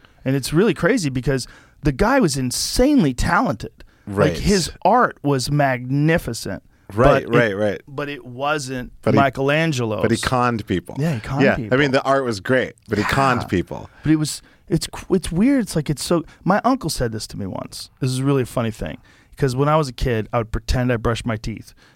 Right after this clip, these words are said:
Speaker 1: right? But I, I really didn't brush my teeth. And my uncle, uh, my uncle Vinny, who's a really interesting guy, he's a very creative guy, he's an artist, and he said, "It's funny because I used to do the same thing, but once, eventually I realized I put so much effort into pretending that I brushed my teeth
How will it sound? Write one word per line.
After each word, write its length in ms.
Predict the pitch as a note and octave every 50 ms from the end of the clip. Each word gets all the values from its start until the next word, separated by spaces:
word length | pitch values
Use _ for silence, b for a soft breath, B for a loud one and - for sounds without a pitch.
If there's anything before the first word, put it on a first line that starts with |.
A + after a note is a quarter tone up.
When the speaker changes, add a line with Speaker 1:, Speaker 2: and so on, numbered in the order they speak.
| b _
Speaker 1:
right? 220 | B2 A#2+ A#2 A#2 A2+
But 100 | B2 A#2
I, 120 | A#2 A#2 A2+ A2 A2 - _ - - A#2
I 40 |
really 360 | G#2+ G2+ A2 A#2 B2 A2+ A2+ A2+
didn't 320 | G#2+ - E3 F#3 F3+ C#3
brush 240 | - C3 A2+ - -
my 120 | B2 A2
teeth. 240 | - - A2 - -
And 160 | A2+ A2 - -
my 160 | B2 C#3 C#3
uncle, 480 | C3 C#3 D3+ - - C3+ A#2 A#2 A#2+ -
uh, 120 | G#2+ G#2
my 100 | G#2+ A2+
uncle 220 | B2+ B2 - A#2 G#2
Vinny, 260 | G#2+ A2+ A#2 A2 G2+
who's 160 | G#2+ A2+ A2
a 80 | A2 A2
really 320 | A2+ A#2+ B2 A#2 A2 A2
interesting 360 | G#2+ G#2 - - - F#2 F2+
guy, 180 | - - - -
he's 140 | - - A2+
a 80 | A2 F2 - -
very 220 | A#2 A#2+ A#2 A2+
creative 380 | A2 - - G#2+ G#2 G2 F#2+ G#2
guy, 180 | G#2+ G2+ F#2+ G2
he's 100 | G2+ A2
an 60 | G#2+
artist, 480 | - - G#2+ G#2 G2 G2+ G#2 - -
and 140 | A2+ G#2+ G2+ B B B B B B B
he 120 | B D3
said, 200 | C#3 - D#3 C#3+
"It's 100 | C#3 -
funny 380 | - - - - G#3 G3+ F3 B2
because 320 | A2 A#2 A2 - A#2+ -
I 60 | C3+ D#3+
used 160 | E3+ D#3+ -
to 80 | D#3+
do 40 | C#3+
the 120 | C3 B2+ A#2+
same 280 | - - C3+ B2+ B2
thing, 280 | A#2 - B2 B2 B2 A#2+
but 120 | A#2 - -
once, 400 | C3+ D3 D#3+ E3 D#3 - - - _ - - - _
eventually 420 | - B2 C3 D#3 E3+ - - E3 C#3+
I 60 | C3
realized 480 | B2 B2+ C#3+ C#3 B2+ A#2+ A2+ A2 B B B B B B B
I 80 | - C3+
put 200 | A#2+ - D#3 -
so 280 | - - - - F#3 G#3
much 240 | G#3 G3 F#3 - -
effort 300 | C#3+ D3 C#3+ - C3+ C3
into 180 | C3 B2 B2
pretending 600 | - - B2 - - - - E3+ F3+ F#3 F3 E3 D3
that 120 | C3 A#2+
I 60 | A#2
brushed 340 | A#2+ A#2+ A#2+ A#2+ A2+ - -
my 120 | A#2+ A2+ A2
teeth 360 | A2+ - A#2+ A2 A2 A2